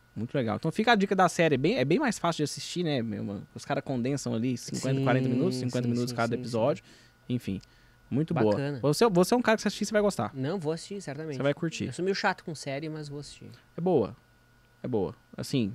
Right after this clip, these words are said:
Speaker 1: não é nada profundo. É tipo o início do livro do Alexander Elder.
Speaker 2: Ah, sim.
Speaker 1: Não é nada profundaço, mas,
Speaker 2: Sim.
Speaker 1: tipo, mas tem muito, tem muita coisa
Speaker 2: Muito
Speaker 1: legal ali.
Speaker 2: insight.
Speaker 1: Tem,
Speaker 2: Bacana.
Speaker 1: tem, tem muita coisa
Speaker 2: Massa.
Speaker 1: legal lá. Pros seus alunos, inclusive, acho que o pessoal vai, vai, vai, vai, vai gostar.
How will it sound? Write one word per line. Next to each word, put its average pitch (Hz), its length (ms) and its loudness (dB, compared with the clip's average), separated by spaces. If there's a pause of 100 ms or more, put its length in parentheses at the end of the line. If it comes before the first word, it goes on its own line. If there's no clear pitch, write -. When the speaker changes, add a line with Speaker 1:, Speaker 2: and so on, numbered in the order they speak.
(140)
Speaker 1:
não 117 200 -4
é - 20 0
nada 156 260 2
profundo. 147 400 0
É 143 40 0
tipo - 280 -4
o 208 760 8
início 151 640 4
do 135 160 2
livro 123 320 0
do 117 320 4
Alexander 110 420 0
Elder. 78 340 -2
Speaker 2:
Ah, 156 360 -2
sim. 131 100 -2
Speaker 1:
Não 147 60 6
é 156 40 6
nada 202 280 8
profundaço, 143 1200 0
mas, 151 140 2
Speaker 2:
Sim. 113 240 -2
Speaker 1:
tipo, 107 80 -8 (240)
mas 139 140 -6
tem 165 100 0
muito, 151 380 4
tem 147 120 0
muita 185 220 2
coisa 165 180 4
Speaker 2:
Muito 156 60 6
Speaker 1:
legal 127 300 6
ali. 120 220 4
Speaker 2:
insight. - 220 -10
Speaker 1:
Tem, 117 220 2
Speaker 2:
Bacana. 113 240 -2
Speaker 1:
tem, 101 180 -2
tem 101 120 -6
muita 120 120 -4
coisa 131 160 2
Speaker 2:
Massa. 127 60 6
Speaker 1:
legal 117 220 4
lá. 101 160 2 (680)
Pros 120 100 -8
seus 127 160 0
alunos, 120 380 4
inclusive, 110 420 -2
acho 123 120 -2
que - 60 -18
o - 20 -16
pessoal 110 320 -2
vai, 110 280 2
vai, 98 280 -4
vai, 92 500 -4
vai, 95 240 -6
vai 95 140 -4
gostar. - 420 -8